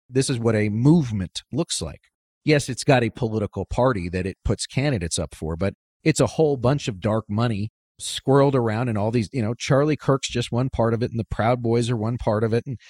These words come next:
the Federalist Society is another part of it, and all this stuff. So, yeah, and they're relentless, right? And they just go twenty-four seven. And the, yes, there is billions of dollars ultimately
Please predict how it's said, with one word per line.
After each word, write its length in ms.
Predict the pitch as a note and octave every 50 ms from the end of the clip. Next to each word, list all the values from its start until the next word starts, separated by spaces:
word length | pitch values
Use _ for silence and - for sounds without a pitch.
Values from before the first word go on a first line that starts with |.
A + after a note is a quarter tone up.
| - - - -
the 80 | -
Federalist 500 | - - C#3+ C3 B2 C3 C3 B2+ C3 -
Society 420 | - A#2+ - - A2+ A#2 A#2+ C3+ B2+
is 140 | - C3 A#2+
another 360 | C#3 C3+ A#2 A2+ A2+ A#2 A2+
part 260 | A2 - - A2+ A2+ A2+
of 100 | A2+ A2+
it, 160 | B2 C3+ -
and 140 | B2+ A2+ - - - - - -
all 160 | B2 D#3+ G3+
this 140 | G3 D#3 -
stuff. 180 | - A#2 G2
So, 100 | - -
yeah, 140 | B2+ D#3+ G#3
and 200 | - G#2+ B2+ C3+
they're 120 | D#3 E3+ E3
relentless, 460 | D3+ C#3+ E3+ B3 - - G2+ - -
right? 100 | A#2 E3
And 80 | D3+
they 60 | D#3+ D3+
just 240 | C3+ D3+ - -
go 240 | - E3+ D#3+ C3+ F#2+ -
twenty-four 540 | - - D#3 D#3 D3 B2+ - - C3+ B2 A#2+
seven. 360 | - - D3 D3+ C3+ A#2 G2+ -
And 220 | A#2+ B2 B2 A#2+
the, 120 | C3 B2 B2+
yes, 280 | D3 D#3+ B2+ - - - _ _ _ _ _
there 240 | C3 C#3+ C#3+ D3 -
is 260 | - B2 A2 G2 F#2+ - - _ G2+ F2 E2+ F#2+ F#2 -
billions 720 | E3 F3+ A3+ G#3+ E3 C3 G#2 F2 D#2+ - - - - - _ -
of 160 | A#2+ G#2+ F#2
dollars 460 | A#2+ G#2+ G2 F#2+ F2 D#2 D2+ F2 - -
ultimately 640 | C3 B2 A2+ - A2+ F#2 F2 - E2+ E2 D2 D2+ -